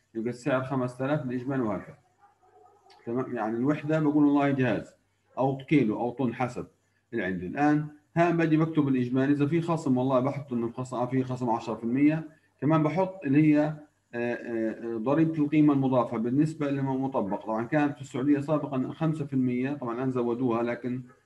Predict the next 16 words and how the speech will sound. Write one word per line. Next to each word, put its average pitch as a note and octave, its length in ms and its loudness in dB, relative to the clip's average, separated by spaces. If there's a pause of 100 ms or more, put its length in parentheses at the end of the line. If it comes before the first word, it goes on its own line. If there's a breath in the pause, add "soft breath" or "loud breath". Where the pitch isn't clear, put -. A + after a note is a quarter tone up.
(140 soft breath)
إحنا C#3+ 200 2
عندنا C#3 260 4
في B2+ 260 -2
فلسطين، C3+ 640 0
في C#3+ 100 -10
الضفة A#2+ 360 -6
وغزة، C#3 540 -4 (380)
آه، A#2 80 -6
ستاش A#2 500 -4
في - 60 -12
المية. A2+ 300 -2
بحط D#3 300 -4
السعر D3 300 -2
الصافي C#3 340 -4
بعد B2+ 200 -2
الضريبة، C3+ 520 0